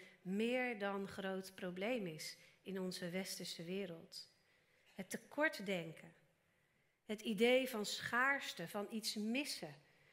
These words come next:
of niet hebben. Angst, stress, piekeren, faalangst, dwangmatig gedrag,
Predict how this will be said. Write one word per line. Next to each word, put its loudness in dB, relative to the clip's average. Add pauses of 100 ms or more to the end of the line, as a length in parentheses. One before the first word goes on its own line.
(160)
of -6
niet 2
hebben. -2 (920)
Angst, 2 (280)
stress, 0 (440)
piekeren, 0 (220)
faalangst, 0 (360)
dwangmatig 4
gedrag, 2